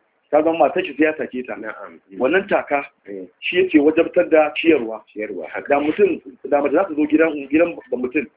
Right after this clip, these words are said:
Speaker 2: Mm.
Speaker 1: ta zauna babu wani alaƙa tsakanin shi da ita shekaru.
Speaker 2: Mm.
Speaker 1: A ka'ida na shari'a ba dole bane ya ciyar da ita,
Speaker 2: Mm.
Speaker 1: amma zai iya ciyarwa saboda karamci.
Speaker 2: Karamci, na'am.
Speaker 1: Eh, amma ba dole bane.
Speaker 2: Ba dole bane, na'am.
Speaker 1: Sannan kuma idan mace ta kangare irin matan nan da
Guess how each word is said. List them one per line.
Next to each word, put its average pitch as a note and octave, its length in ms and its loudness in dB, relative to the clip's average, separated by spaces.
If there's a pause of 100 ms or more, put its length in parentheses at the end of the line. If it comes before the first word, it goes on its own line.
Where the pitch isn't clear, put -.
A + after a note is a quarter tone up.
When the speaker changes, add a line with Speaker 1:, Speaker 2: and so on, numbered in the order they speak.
(120)
Speaker 2:
Mm. G2 200 -10 (260)
Speaker 1:
ta B2+ 120 0
zauna D#3+ 320 4
babu D#3 320 4
wani D#3+ 140 4
alaƙa D3+ 340 2
tsakanin D3+ 320 -2
shi C#3 80 -4
da A#2+ 80 -2
ita C#3 140 -2
shekaru. C#3 420 2 (200)
Speaker 2:
Mm. G#2 280 -12 (520)
Speaker 1:
A - 80 4
ka'ida F3+ 360 0
na E3+ 80 -12
shari'a D3+ 460 -2
ba C#3+ 180 0
dole F#3+ 240 4
bane E3 200 0
ya B2 60 -2
ciyar D3+ 220 0
da C3+ 80 -4
ita, B2 320 -12
Speaker 2:
Mm. G2 460 -18
Speaker 1:
amma C#3+ 260 2
zai E3+ 120 0
iya D3+ 200 2
ciyarwa D3 400 2
saboda B2 560 -2
karamci. E3 360 -2 (120)
Speaker 2:
Karamci, G#2+ 480 -10
na'am. G2+ 140 -14
Speaker 1:
Eh, B2+ 120 6
amma C#3 160 4
ba C#3 140 0
dole C#3 200 2
bane. A#2+ 200 -2
Speaker 2:
Ba - 80 -12
dole F#2+ 240 -8
bane, F2+ 240 -10
na'am. G2 220 -12 (160)
Speaker 1:
Sannan E3+ 180 2
kuma G3+ 180 0
idan A#3+ 220 0
mace E3 420 -2
ta E3 100 0
kangare D#3 440 0
irin F3+ 180 -4
matan E3 300 0
nan D#3+ 140 -6
da B2 220 0